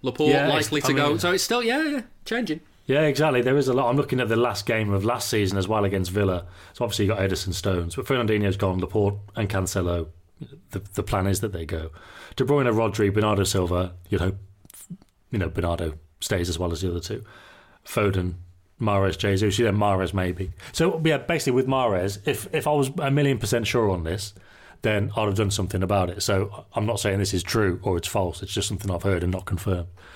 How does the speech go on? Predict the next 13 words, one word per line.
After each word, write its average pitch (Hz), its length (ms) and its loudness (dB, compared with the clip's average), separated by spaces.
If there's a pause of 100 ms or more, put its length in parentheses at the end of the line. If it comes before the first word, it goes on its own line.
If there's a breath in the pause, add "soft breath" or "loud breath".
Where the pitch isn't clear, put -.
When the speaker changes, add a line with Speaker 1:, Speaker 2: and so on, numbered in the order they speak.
(200 loud breath)
Speaker 2:
But 101 280 0 (880 loud breath)
it's, - 220 -2
well, 123 200 2
basically 123 300 0
it's 95 100 -2
the 117 40 2
same 131 200 2
as 117 80 -2
it 127 80 2
was. 120 280 2
You 131 60 2
know, 113 220 2
he, 131 320 0